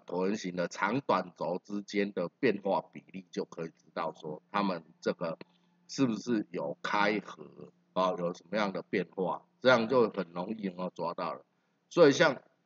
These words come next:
我是还是一样继续使用 Shape Predict-，呃，Predicator 这六十八这一个，这一个，这一个 model，哦。那这一次我们做到是同时可以侦测眨眼，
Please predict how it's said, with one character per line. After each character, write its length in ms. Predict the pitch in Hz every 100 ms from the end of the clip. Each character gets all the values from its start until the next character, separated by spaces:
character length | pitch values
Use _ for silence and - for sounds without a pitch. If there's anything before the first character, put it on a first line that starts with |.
| _ _ _ _
我 220 | - 107 110
是 360 | 156 147 120 - _ _ _ _ _ _ -
还 200 | 120 143
是 240 | 151 160
一 80 | 127
样 280 | 151 127 120
继 180 | 139
续 240 | 123 139 117
使 180 | - 90
用 280 | 113 117
Shape 580 | 113 - 120 95 101 85 -
Predict-， 440 | 98 92 - 113 -
呃， 240 | 123 123
Predicator 1200 | 113 - 110 104 - 101 - 117 117 - 101 82 78 _ _ _ _
这 160 | - 135 127 -
六 220 | - 135 101
十 100 | 92
八 220 | - 104
这 180 | 104 107
一 120 | 101
个， 420 | 95 92 87 85 -
这 180 | 110 107
一 20 |
个， 160 | 98 90 _ - 110 -
这 160 | 110
一 20 |
个 140 | 101 92
model， 380 | 98 95 - 73 _ _ _ _ -
哦。 320 | 95 80 - _ _ _ _ _ _ _
那 160 | 151 151
这 200 | 170 180
一 80 | 180
次 200 | - 170
我 220 | 104 90
们 220 | 98 104
做 240 | - 143 123
到 240 | 131 110
是 180 | 110 110
同 340 | - 123 170
时 240 | - 107 107
可 220 | 135 131
以 60 |
侦 320 | 98 120 117 135
测 240 | 131 104
眨 420 | 101 - 107 107
眼， 300 | 110 82 71